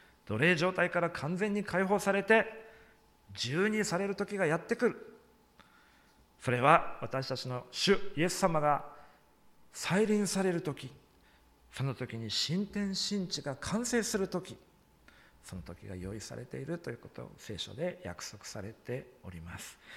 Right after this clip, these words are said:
先ほど黙示録の二十一章の御言葉を読みましたけれども、あそこに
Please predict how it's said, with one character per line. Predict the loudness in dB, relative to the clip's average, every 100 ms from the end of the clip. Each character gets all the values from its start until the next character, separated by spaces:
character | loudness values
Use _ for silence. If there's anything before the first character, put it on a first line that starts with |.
| -16 -18 -4
先 | -2 0
ほ | -4
ど | -2
黙 | -6 -6
示 | -2
録 | 0 0 0
の | 0 0 -4 -18 -20 -18 -2
二 | 0
十 | 2 2 2
一 | 2
章 | 0 -2
の | -4
御 | -6
言 | -6
葉 | -6
を | -2 -2
読 | -2 -4 0
み | 2
ま | 4
し | 4
た | 0
け | 0
れ | -2
ど | -2 -2
も、 | 4 4 4 -6 -10 -6
あ |
そ | -4 -4
こ | -4
に | -2 -2